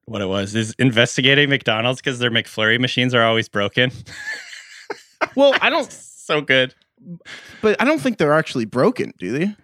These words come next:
Speaker 2: Isn't it just, that's just, like, they take in, like, an hour and a half to clean?
Speaker 1: <laughs> The, the people working there are like, "I don't wanna fucking do this."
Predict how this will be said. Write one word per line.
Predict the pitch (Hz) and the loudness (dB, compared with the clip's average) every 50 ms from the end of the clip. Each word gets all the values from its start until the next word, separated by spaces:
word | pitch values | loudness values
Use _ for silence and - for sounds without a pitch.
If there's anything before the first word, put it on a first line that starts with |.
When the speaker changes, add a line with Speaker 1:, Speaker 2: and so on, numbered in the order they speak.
| _ _ _ _ _ _ _ _ - | _ _ _ _ _ _ _ _ -2
Speaker 2:
Isn't | 175 180 254 240 | 0 2 4 2
it | 214 139 165 | 2 2 0
just, | - 185 - - | -2 -2 2 2
that's | 180 175 - | 0 0 0
just, | - 180 - - | -4 -6 -2 -2
like, | 175 - | -2 0
they | - 156 | 0 -2
take | - - 175 156 - | 0 0 -2 0 0
in, | 156 131 | -2 0
like, | 131 135 - | 0 0 0
an | 143 95 | 0 2
hour | 127 127 131 139 | 2 2 2 2
and | 135 | 0
a | 120 | 0
half | 123 131 123 - - | 0 -2 -2 -2 -4
to | - | -8
clean? | 113 - - 123 120 123 135 143 160 | -8 -6 -2 0 2 2 2 2 0
Speaker 1:
<laughs> | 165 - - - 147 - | -2 -4 -8 -8 -2 2
The, | - 180 - - _ - | 4 4 2 2 _ -4
the | 139 147 151 | 2 2 2
people | - - 170 170 156 170 151 | 4 4 2 4 6 6 6
working | 147 151 - 170 156 | 6 4 4 4 4
there | 151 151 151 | 4 4 4
are | 147 | 4
like, | 143 139 - 117 | 2 0 0 0
"I | 160 | 0
don't | 180 214 180 | 0 2 2
wanna | 185 175 165 | 2 0 0
fucking | - - - 170 170 - 170 147 127 | -2 -2 -2 -2 -2 -2 -2 -6 -6
do | - 123 127 123 | -4 -2 -4 -4
this." | - | -4